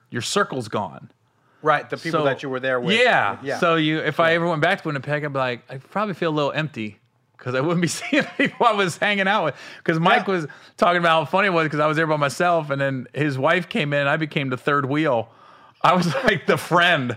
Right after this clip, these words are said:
Speaker 1: <laughs> 'cause they go, "Hey, we're going out to eat." I go, "Great, I'm eat-, I'm not eating by myself tonight."
Speaker 2: Yeah, where are we going?
Speaker 1: I had, there was one coffee shop. God dang it, I wish I could,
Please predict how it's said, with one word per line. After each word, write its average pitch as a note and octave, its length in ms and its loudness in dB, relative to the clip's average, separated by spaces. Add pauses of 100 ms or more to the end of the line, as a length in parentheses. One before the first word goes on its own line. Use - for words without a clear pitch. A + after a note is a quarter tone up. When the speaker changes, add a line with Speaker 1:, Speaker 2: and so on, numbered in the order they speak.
(160)
Speaker 1:
<laughs> C3+ 100 -12
'cause - 340 -4
they G3 120 0
go, F3 100 2
"Hey, G3 120 2
we're G#3 80 -2
going G#3+ 140 2
out F3 100 2
to G3+ 60 0
eat." A#3 120 2
I F3 60 4
go, D3 180 2 (380)
"Great, G#3+ 320 2
I'm E3 120 4
eat-, F3+ 240 0
I'm F3+ 140 4
not G#3 160 4
eating G3 200 2
by G3+ 120 4
myself D4 480 0
tonight." D#3 380 -2
Speaker 2:
Yeah, C#4 260 2
where F#3+ 100 6
are A#3 60 6
we C#4 80 2
going? C4 300 2 (360)
Speaker 1:
I G3+ 120 6
had, A3 180 2
there G3 80 2
was E3 140 -2
one A3 260 0
coffee G3+ 420 -2
shop. B2+ 540 -2
God A3 240 -6 (120)
dang E3 200 -4
it, E3 100 -2
I C#3 100 -4
wish F3 240 -2
I E3 80 2
could, C3 240 -8